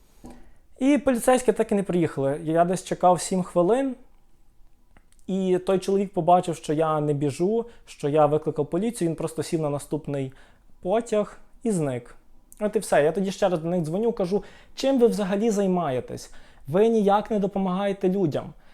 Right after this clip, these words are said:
Дивіться, скільки часу пройшло, ніхто не прийшов. Якщо когось захочуть там порізати, вбити, то вони це дуже легко зроблять, тому що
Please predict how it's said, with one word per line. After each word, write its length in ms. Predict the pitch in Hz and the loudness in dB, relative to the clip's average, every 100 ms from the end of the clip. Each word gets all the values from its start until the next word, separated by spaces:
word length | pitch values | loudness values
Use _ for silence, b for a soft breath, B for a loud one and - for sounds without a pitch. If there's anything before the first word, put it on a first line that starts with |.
| b - | b -4
Дивіться, 320 | 156 226 196 | -2 -2 -2
скільки 280 | 233 220 190 | -2 -2 0
часу 320 | 226 269 233 | 0 0 -2
пройшло, 320 | 214 - 240 | -4 -4 -2
ніхто 320 | 208 - 214 | -2 -2 -2
не 100 | 214 | -2
прийшов. 600 | 202 190 - 220 170 127 b b b b - - | -4 -8 -4 2 2 0 b b b b -20 -6
Якщо 460 | 147 160 - 226 220 | -6 -4 0 2 2
когось 380 | 220 190 220 196 | 0 0 2 2
захочуть 520 | 180 196 214 214 - | 0 2 0 0 -4
там 160 | 196 | -4
порізати, 720 | 175 226 208 208 185 185 190 185 | 4 6 6 4 0 -2 0 0
вбити, 680 | 151 127 180 220 214 185 170 | 0 2 4 4 4 0 -2
то 580 | - 180 180 180 180 180 b b b - | -2 0 2 4 2 -2 b b b -2
вони 240 | 170 226 | 0 0
це 120 | 254 | 0
дуже 220 | 240 254 | 0 2
легко 320 | 247 277 - 240 | 0 0 -2 -4
зроблять, 420 | 254 269 220 208 | -2 0 0 0
тому 200 | 220 233 | -2 -6
що 340 | - 233 220 | -4 -2 -2